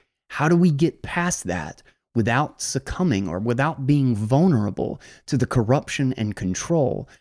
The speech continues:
of a few powerful people? And that is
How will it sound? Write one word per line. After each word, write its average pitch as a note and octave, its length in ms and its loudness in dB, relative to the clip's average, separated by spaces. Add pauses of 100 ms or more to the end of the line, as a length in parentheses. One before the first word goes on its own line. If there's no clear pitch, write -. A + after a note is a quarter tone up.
(160)
of A#2 100 0
a A2+ 60 0
few C#3 320 2
powerful A2+ 640 -6
people? - 520 -6 (300)
And G#2 180 -4
that C3 300 0
is A#2+ 400 0